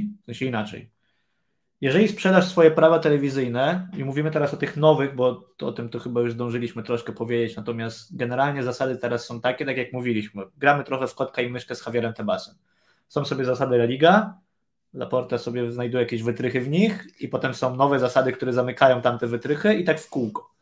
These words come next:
No więc ostatnim wytrychem, najsłynniejszym do tej pory, były dźwignie finansowe, na co przyszedł Javier Tebas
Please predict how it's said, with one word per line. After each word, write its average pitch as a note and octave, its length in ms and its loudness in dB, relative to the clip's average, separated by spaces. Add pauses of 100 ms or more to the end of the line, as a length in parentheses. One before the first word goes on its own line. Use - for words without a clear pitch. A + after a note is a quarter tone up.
(400)
No B2 80 -2
więc C3+ 180 0
ostatnim E3 420 4
wytrychem, D3 440 2
najsłynniejszym C#3+ 640 -2
do C3 60 -2
tej B2 180 -4
pory, C3+ 260 4
były E3+ 180 4
dźwignie D#3 340 2
finansowe, G2+ 520 -8
na G#2+ 100 -12
co A#2 120 -12
przyszedł C#3 360 -8
Javier B2+ 260 -2
Tebas A#2 480 -6